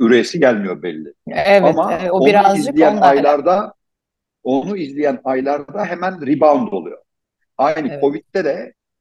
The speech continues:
Speaker 1: yani bu Avrupa'nın verilerine bakıldığında, e, Ocak iki bin yirmi birde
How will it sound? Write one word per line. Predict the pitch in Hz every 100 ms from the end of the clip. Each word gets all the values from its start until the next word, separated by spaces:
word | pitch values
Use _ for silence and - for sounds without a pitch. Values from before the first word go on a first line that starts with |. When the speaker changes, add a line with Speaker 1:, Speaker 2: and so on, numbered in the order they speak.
| _ -
Speaker 1:
yani | 120 120
bu | 127
Avrupa'nın | 123 143 - 151 147 139
verilerine | 139 139 143 139
bakıldığında, | 131 - 139 131 120 135 120 135 175 - _ _ _ _ _ -
e, | 120 117 117 110 - _ _ _ _ _
Ocak | 143 117 185 180
iki | 139 151
bin | 139 139
yirmi | 123 120 131 131 127
birde | 131 120 175 202